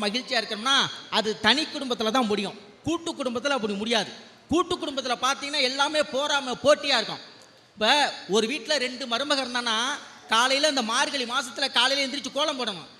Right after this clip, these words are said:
அப்படி கோலம் போடும்போது மூத்த மருமக போடுவான்னு சின்ன மருமக தூங்கிடுவா, சின்ன மருமக கோலம் போடான்னு மூத்த மருமக தூங்கிடுவா,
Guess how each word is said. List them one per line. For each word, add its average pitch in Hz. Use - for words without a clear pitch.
அப்படி 214
கோலம் 311
போடும்போது 277
மூத்த 311
மருமக 262
போடுவான்னு 277
சின்ன 294
மருமக 262
தூங்கிடுவா, 220
சின்ன 339
மருமக 311
கோலம் 285
போடான்னு 294
மூத்த 339
மருமக 262
தூங்கிடுவா, 233